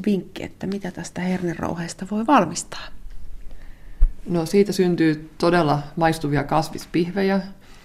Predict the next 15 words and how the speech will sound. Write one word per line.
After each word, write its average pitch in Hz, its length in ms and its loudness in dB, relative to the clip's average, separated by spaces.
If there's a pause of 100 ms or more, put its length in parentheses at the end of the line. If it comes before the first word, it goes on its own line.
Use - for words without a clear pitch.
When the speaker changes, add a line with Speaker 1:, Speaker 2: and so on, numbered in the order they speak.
(420)
Speaker 2:
ja 156 80 2
itse 156 220 0
myöskin 147 400 0
olen 143 100 0
käyttänyt 143 460 -2
sitä 147 220 -4
paljon 143 440 0 (140)
risottoon, 165 640 -4
jonka 143 240 -2
teen 139 300 -2
kaurasuurimoon 156 800 -2
riisin 160 340 -4
sijaan. 151 420 -4 (720)
Ja 156 60 -4
sitten 151 340 -2